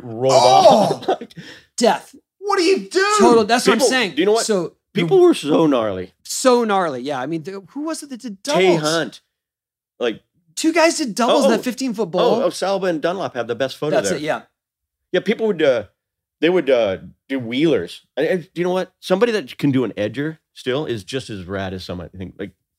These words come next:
Speaker 1: on call to do an edger where, sorry, I'm breaking things. They can come out and just ride like that.
Speaker 2: Yeah, it's critical
Speaker 1: And they
Speaker 2: shit.
Speaker 1: can do it, like, on call. Like,
Speaker 3: Yeah.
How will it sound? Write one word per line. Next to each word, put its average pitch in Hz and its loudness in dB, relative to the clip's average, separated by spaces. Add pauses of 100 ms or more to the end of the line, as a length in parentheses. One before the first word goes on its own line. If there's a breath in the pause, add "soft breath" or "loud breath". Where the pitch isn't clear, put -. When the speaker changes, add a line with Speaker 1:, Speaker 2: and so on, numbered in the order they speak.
(260)
Speaker 1:
on 139 2
call 127 0
to 95 -12
do 110 -6
an 101 -6
edger 95 -8
where, 90 -10 (1300)
sorry, 104 -12
I'm 104 -14
breaking 95 -10
things. 98 -8 (420)
They 101 -12
can 95 -10
come 104 -6
out 123 -2
and 117 -8
just 104 -12 (440)
ride 95 -4
like 120 -4
that. 123 -2 (880)
Speaker 2:
Yeah, 101 -12
it's 101 -16
critical 101 -16
Speaker 1:
And 110 -6
they 113 0
Speaker 2:
shit. 110 -8
Speaker 1:
can 113 -8
do 127 -2
it, 113 -4
like, 98 -8 (1000)
on 104 -4
call. 104 -4
Like, 82 -10 (100)
Speaker 3:
Yeah. 156 -18